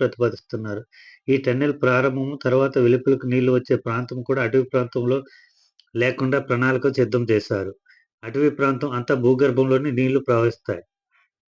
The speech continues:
వైదొలుగుతున్న కెనడా ప్రధాని ట్రూడో ప్రకటన, వారసుడిని ఎన్నుకునేదాకా కొనసాగుతానని వెల్లడి. వారసుడిని ఎన్నుకునేదాకా కొ-,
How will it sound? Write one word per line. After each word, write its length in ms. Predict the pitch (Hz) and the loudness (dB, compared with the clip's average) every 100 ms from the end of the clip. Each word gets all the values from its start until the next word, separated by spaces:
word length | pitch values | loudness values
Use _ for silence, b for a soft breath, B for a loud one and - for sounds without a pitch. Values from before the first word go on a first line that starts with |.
| _ _ _ _ _ _ _ 117 | _ _ _ _ _ _ _ -6
వైదొలుగుతున్న 760 | 120 135 147 139 135 123 113 | 0 4 4 4 2 0 -2
కెనడా 400 | 107 123 123 139 | -4 -2 0 0
ప్రధాని 400 | 139 131 127 135 | 0 0 2 -2
ట్రూడో 320 | 135 123 127 | 0 2 2
ప్రకటన, 400 | 131 123 120 110 95 104 | 0 0 -2 -4 -8 -4
వారసుడిని 640 | 117 123 135 143 131 139 | 0 0 0 0 2 0
ఎన్నుకునేదాకా 680 | 123 123 - 131 120 120 139 | -2 -2 -2 -2 0 -2 -4
కొనసాగుతానని 720 | - 123 - 123 120 120 131 | -6 -6 -2 -2 -2 -4 -4
వెల్లడి. 380 | 117 110 110 98 _ b b b b _ | -2 -2 -4 -6 _ b b b b _
వారసుడిని 560 | 123 127 143 160 143 143 | -8 -6 -2 0 2 0
ఎన్నుకునేదాకా 680 | 135 123 135 127 127 120 143 | -2 -2 0 2 0 0 0
కొ-, 280 | 135 117 | 0 -2